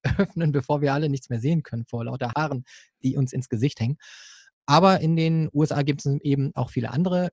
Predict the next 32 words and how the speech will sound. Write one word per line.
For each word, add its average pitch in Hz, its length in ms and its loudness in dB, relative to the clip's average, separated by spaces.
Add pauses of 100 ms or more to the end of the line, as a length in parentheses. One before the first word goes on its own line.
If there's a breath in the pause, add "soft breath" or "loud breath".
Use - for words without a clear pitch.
Stores, 151 440 -2
die - 160 -8
Amazon 143 400 -2
führt. 190 320 2
Und 160 280 0
dort 139 260 2
ist - 120 -6
natürlich 156 240 2
den 127 120 4
Mitarbeitern 143 440 2
noch 131 180 -4 (180)
angeboten 135 580 -2
worden, 127 380 -2
in 131 260 -2
anderen 127 540 -2 (280 soft breath)
Bereichen 127 560 0
von 135 200 -4
Amazon 131 480 0 (160)
arbeiten 123 440 4
zu - 140 -4
können. 110 200 -2
Auch 117 180 -6
ein 123 180 2
wichtiges 139 440 -4
Thema, 175 380 0 (260 loud breath)
wie 131 120 0
schichte - 400 -2
ich - 240 -4
jetzt 143 220 -2
meine 143 280 2
Workforce 139 800 0 (180)
um 220 360 6